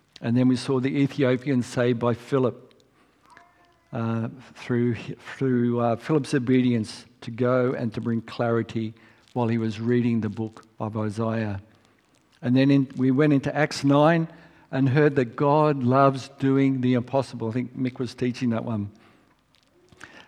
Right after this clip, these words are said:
And we are introduced to Saul, a Pharisee, a religious extremist who led a great persecution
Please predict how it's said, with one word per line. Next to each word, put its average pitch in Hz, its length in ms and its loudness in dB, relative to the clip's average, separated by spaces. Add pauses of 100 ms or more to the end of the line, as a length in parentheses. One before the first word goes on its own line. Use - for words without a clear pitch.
(100)
And 135 160 2
we 151 160 6
are 143 120 6
introduced 151 560 2
to 143 80 0
Saul, 156 520 4
a 127 40 4
Pharisee, 147 800 4
a 135 100 2
religious 143 680 4
extremist 143 1080 -2 (720)
who 139 280 4
led 139 400 4
a 127 120 -4
great 139 460 0
persecution 160 1000 0